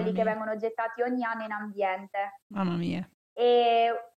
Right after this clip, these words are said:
Speaker 1: molti di questi, per via del vento, della pioggia,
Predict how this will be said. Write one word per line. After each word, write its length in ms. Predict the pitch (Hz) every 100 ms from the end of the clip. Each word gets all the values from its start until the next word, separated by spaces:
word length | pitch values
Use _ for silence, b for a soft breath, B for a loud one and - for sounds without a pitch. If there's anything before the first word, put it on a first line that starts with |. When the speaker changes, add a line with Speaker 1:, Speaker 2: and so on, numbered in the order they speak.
| -
Speaker 1:
molti 340 | 277 320 311
di 120 | 302 339
questi, 520 | 311 302 311 311 277
per 200 | 247 233
via 260 | 214 240 233
del 220 | 226 233
vento, 540 | 202 214 220 220 220 220
della 240 | 220 254
pioggia, 680 | 247 240 247 247 262 262